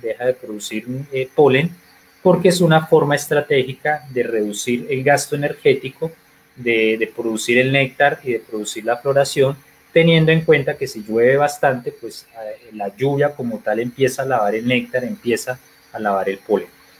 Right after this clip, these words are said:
Entonces, fisiológicamente, la planta restringe la producción de néctar y de polen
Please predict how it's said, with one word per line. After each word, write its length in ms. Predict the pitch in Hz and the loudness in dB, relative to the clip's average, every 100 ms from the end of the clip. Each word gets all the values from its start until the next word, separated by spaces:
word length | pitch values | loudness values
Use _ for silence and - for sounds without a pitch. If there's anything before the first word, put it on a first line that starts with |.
| _ | _
Entonces, 460 | - 120 139 143 143 | -2 0 2 0 2
fisiológicamente, 1080 | 151 - 120 120 143 - 147 135 127 131 | -2 2 4 4 2 0 0 2 0 0
la 220 | 143 - | 0 0
planta 440 | - 123 120 113 139 | 2 2 0 -4 -4
restringe 680 | 131 113 - 135 139 139 156 | 0 -2 -2 -2 -2 -2 -4
la 160 | 147 | -4
producción 440 | - 110 107 110 107 | -4 -8 -8 -10 -8
de 100 | 120 | -2
néctar 380 | 123 120 139 | -2 -2 -4
y 80 | 139 | 0
de 120 | 143 | 0
polen 380 | 143 143 123 135 | 2 2 2 2